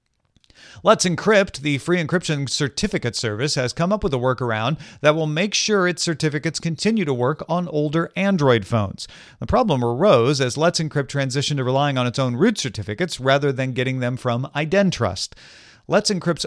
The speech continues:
own root certificate was submitted four years ago and accepted by all major operating systems. However,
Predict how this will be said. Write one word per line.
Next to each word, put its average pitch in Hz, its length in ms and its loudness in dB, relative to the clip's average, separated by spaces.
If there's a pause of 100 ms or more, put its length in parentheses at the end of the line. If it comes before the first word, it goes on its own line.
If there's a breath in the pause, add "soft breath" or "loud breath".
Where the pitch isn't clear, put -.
own 214 280 2
root 139 200 0
certificate 131 600 -2
was 175 180 -2
submitted 175 400 0
four 175 260 0
years 165 300 0
ago 110 300 -2
and 175 100 -2
accepted 170 380 -4
by 139 180 0
all 135 140 0
major 123 320 -2
operating 127 420 0
systems. 127 420 -6 (160 soft breath)
However, 185 640 0